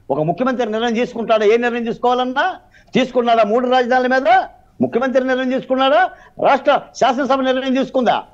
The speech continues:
ఒక ముఖ్యమంత్రికి తావేదారులుగా మొత్తం కూడా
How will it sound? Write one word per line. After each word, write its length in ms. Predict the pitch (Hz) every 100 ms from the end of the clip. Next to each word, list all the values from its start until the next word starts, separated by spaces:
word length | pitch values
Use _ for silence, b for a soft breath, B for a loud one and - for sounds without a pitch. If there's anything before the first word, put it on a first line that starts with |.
| b b _ 139
ఒక 100 | 160
ముఖ్యమంత్రికి 760 | 156 147 156 285 285 277 294
తావేదారులుగా 760 | 285 170 233 285 269 277 269 302
మొత్తం 380 | 247 233 277 262
కూడా 360 | 254 262 359